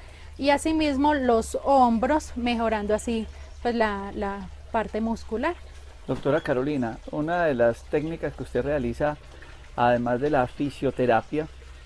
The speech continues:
Speaker 2: otro de sus estudios ha sido la osteopatía, la quiropraxia, el manejo del dolor, donde se hace en el programa nuestro de Un Día para tu Salud,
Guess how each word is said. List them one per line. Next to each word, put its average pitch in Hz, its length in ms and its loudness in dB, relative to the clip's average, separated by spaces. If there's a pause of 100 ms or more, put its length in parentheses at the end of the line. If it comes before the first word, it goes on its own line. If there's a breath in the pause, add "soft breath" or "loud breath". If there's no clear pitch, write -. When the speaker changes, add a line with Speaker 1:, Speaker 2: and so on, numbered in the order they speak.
(280 loud breath)
Speaker 2:
otro 147 320 2
de 147 60 0
sus 135 160 -4
estudios 123 420 0
ha 156 100 0
sido 143 500 2
la 123 160 4
osteopatía, 139 960 -2
la 123 120 -2
quiropraxia, 127 1000 -2 (240)
el 120 120 -4
manejo 117 440 -2
del 123 120 0
dolor, 117 340 2
donde 123 260 -2
se 117 120 -4
hace 139 300 -2 (580 loud breath)
en 123 200 -2
el 120 80 -4
programa 143 400 2
nuestro 165 400 -2
de 131 100 2
Un 120 100 0
Día 147 180 0
para 143 200 -2
tu 151 180 -2
Salud, 143 440 0